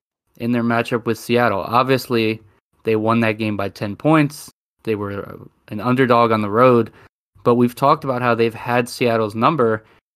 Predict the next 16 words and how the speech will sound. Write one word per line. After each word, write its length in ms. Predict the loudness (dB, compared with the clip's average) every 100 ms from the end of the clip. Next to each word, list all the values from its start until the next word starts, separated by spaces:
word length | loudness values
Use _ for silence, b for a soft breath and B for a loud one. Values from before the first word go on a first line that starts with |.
| _ -4
in 140 | -2
the 80 | 0
past, 560 | 0 0 0 -6 -14 -12
and 100 | -4
all 260 | 2 2
of 100 | 2
the 120 | -2 -2
things 580 | 0 2 2 -2 -4
that 160 | -10 -10
Seattle 380 | -6 -2 -2 -2
has 140 | -6
struggled 520 | -6 0 0 0 -4
with 340 | -6 -10 -10 -14
against 400 | -10 -4 -4 -4
the 80 | -8
Rams 640 | -2 0 0 -2 -6 -12